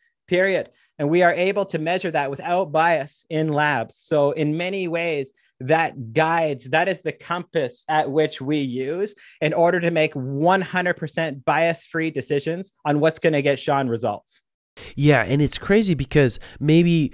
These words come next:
Speaker 2: maybe one fight camp, he's, he's able to eat eggs and e-, eggs are digesting good. And then you get his labs checked however many months later, and then it's,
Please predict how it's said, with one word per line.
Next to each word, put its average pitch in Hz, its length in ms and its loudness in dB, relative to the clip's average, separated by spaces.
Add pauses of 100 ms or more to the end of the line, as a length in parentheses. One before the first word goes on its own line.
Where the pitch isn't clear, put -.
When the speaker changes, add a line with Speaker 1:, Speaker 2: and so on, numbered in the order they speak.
(120)
Speaker 2:
maybe 151 300 2
one 139 240 2
fight 131 300 2
camp, 123 300 -2
he's, 123 200 -2
he's 120 300 -4
able 120 200 0
to 120 80 -2
eat 117 200 -6
eggs 113 340 0
and 113 80 -6
e-, 113 260 -2
eggs 117 300 -2
are 113 60 -2
digesting 107 580 -2
good. 107 300 -2
And 110 100 -2
then 123 140 2
you 120 40 -2
get 120 160 0
his 110 160 -4
labs 117 320 0
checked 110 360 -2
however 117 400 0
many 113 200 -2
months 110 300 -2
later, 113 420 0
and 117 200 -2
then 117 120 0
it's, - 240 -6